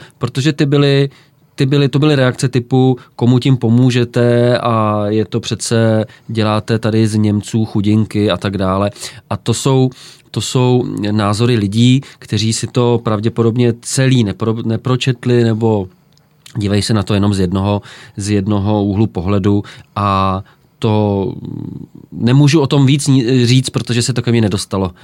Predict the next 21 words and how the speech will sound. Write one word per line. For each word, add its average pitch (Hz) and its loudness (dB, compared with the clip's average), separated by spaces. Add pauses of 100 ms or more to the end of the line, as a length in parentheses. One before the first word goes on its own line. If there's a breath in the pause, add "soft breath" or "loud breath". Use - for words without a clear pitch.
(120)
A 104 -6 (220)
já 104 -2
jsem 110 -4
to 110 -2 (240)
cíleně 113 0
nevyhledával. 101 0 (280 loud breath)
A 113 -2
myslím 120 2
si, 117 -2
že 113 0
to 110 0
byly 113 0
zcela 110 -2
určitě 107 -4
ošklivé 101 -2
reakce 92 -4
a 92 -6 (260 loud breath)
nemám 98 -4
zapotřebí 92 -8
je 85 -8
číst. - -14